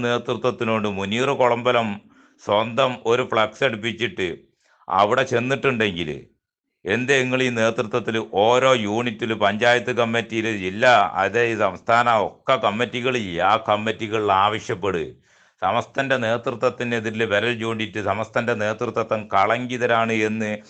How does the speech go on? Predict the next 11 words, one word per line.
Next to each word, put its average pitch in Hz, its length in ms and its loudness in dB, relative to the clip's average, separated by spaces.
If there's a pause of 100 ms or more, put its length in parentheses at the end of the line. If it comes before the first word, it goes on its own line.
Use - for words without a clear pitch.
(260)
പല 113 320 4
വട്ടം 110 600 0
ആണയിട്ട് 113 540 0
പറഞ്ഞിട്ടും 107 640 0 (140)
എന്തേ 117 380 0 (160)
ആ 110 180 4
ഒരു 110 200 0
പ്രവർത്തകൻ്റെ 107 760 0
പേരിൽ 101 320 0
നിങ്ങൾ 98 280 -4
നടപടിയെടുക്കാത്തത്? 95 920 0